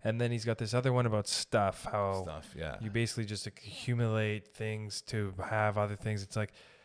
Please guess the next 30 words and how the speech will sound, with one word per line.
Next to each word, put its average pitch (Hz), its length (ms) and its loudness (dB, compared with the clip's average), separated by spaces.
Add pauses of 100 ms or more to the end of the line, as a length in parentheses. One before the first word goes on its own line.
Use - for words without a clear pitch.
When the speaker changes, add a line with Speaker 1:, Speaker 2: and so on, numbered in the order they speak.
(880)
Speaker 1:
it's 135 260 -4
almost 131 380 2 (120)
too 117 640 0
meta, 95 560 -2
you 95 100 -6
know 95 80 -4
what 90 80 -8
I 87 40 -10
mean? 92 140 -10
Speaker 2:
Yeah, 90 280 -2
yeah. 71 60 -6
Speaker 1:
Like, 107 100 -6
it's, 101 200 -8
like, 98 180 -8
crazy 107 440 0
how 92 180 0
accurate 90 420 -4
it 87 140 -10
Speaker 2:
Yeah, 98 80 -4
Speaker 1:
is. - 80 -8
Speaker 2:
totally. 87 280 -4 (720)
I - 80 -6
like, 101 260 -2
uh, 90 200 2
when 87 120 0
he 85 40 -2
talks 87 220 -4
about, 87 340 -2
um, 78 460 -2
plastic. - 480 2